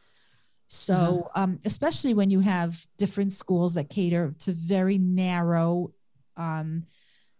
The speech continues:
Speaker 1: uh, sects of the population. So, so it, it can cause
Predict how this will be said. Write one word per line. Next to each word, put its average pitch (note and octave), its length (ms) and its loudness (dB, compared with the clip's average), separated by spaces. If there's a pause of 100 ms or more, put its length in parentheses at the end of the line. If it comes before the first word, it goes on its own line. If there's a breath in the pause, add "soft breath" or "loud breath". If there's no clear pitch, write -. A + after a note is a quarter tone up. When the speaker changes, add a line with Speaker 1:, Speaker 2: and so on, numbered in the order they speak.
(300 soft breath)
Speaker 1:
uh, D3+ 360 -6
sects E3 480 -4
of F3+ 60 -2
the F3+ 100 0
population. F3+ 920 0
So, F#3+ 680 0 (160)
so G3 320 -2 (240)
it, F#3+ 280 -2
it G3 200 0
can G#3 500 0
cause E3 460 0